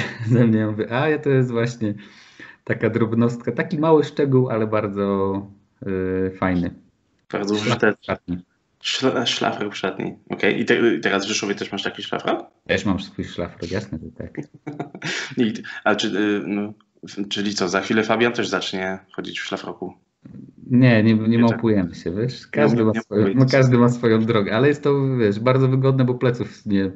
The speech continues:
Speaker 1: nie przewieje ci.
Speaker 2: Okej. <laughs> Jakby nie patrzeć. E, w Bełchatowie spędziłeś trzy sezony, natomiast ten, mm,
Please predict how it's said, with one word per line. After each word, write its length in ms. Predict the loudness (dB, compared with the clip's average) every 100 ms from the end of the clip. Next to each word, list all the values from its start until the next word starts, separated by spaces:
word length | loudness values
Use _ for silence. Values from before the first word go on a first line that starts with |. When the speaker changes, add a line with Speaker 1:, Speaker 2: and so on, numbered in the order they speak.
| -4
Speaker 1:
nie 100 | -4
przewieje 500 | -2 -2 0 -2 -4
ci. 200 | -8 -12 -12 _ -12 -6
Speaker 2:
Okej. 320 | -2 -2 -2 -6 -6 -6 -4
<laughs> 800 | 0 0 -2 -16 _ _ _ -4
Jakby 240 | 0 0
nie 80 | 0
patrzeć. 340 | -4 -4 -6 -8 -10 -6 0
E, 140 | 0
w 320 | 4 4 6
Bełchatowie 360 | 4 2 0 -2
spędziłeś 400 | 0 2 2 0
trzy 200 | -2 -4
sezony, 400 | -4 -2 0 -2
natomiast 380 | -2 -2 -2 -2
ten, 320 | 0 0 -2 -2
mm, 520 | 0 0 0 -2